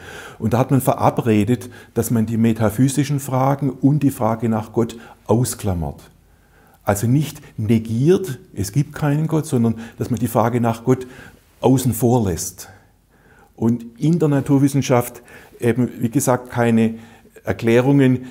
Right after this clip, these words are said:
äh, dadurch versucht zu erreichen, dass man hier Gott als Erklärungsfaktor oder als einen Faktor unter anderen einführt.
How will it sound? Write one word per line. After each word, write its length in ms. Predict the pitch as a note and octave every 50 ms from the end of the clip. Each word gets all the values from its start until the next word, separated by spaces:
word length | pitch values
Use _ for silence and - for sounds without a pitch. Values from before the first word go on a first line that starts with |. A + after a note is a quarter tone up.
| - - -
äh, 280 | - A2 A2 A2 G#2+ - - - -
dadurch 600 | - A2+ B2 - C#3+ C#3 C#3 C3 C3+ - - -
versucht 520 | - - C3 A#2 - - C#3 C3+ - -
zu 100 | - B2+
erreichen, 460 | - - A2+ G#2+ G#2+ A#2 A2+ G2+ B2+ A2
dass 160 | A#2 A2 -
man 140 | B2 A#2 A2+
hier 160 | A#2 A#2+ A2
Gott 240 | A2 A#2+ A#2 A2+ -
als 240 | - G#2+ G#2 G#2+
Erklärungsfaktor 920 | F2+ F#2+ - - - G#2 G#2+ A2 A#2 A2 - - A2 G#2 G2+ - - A2 G2+
oder 180 | G#2 G#2 - -
als 180 | A2 G#2 -
einen 260 | - A2+ A2 A2 A2 A2
Faktor 400 | - A2+ G#2 G2+ - A#2 - G#2+
unter 220 | G#2 G#2+ - -
anderen 320 | G#2+ A2+ A2 A2 G#2 G#2
einführt. 720 | - G#2 G2+ G2+ G#2+ A2 A2 G#2 G#2+ F#2 F2 E2+ E2 -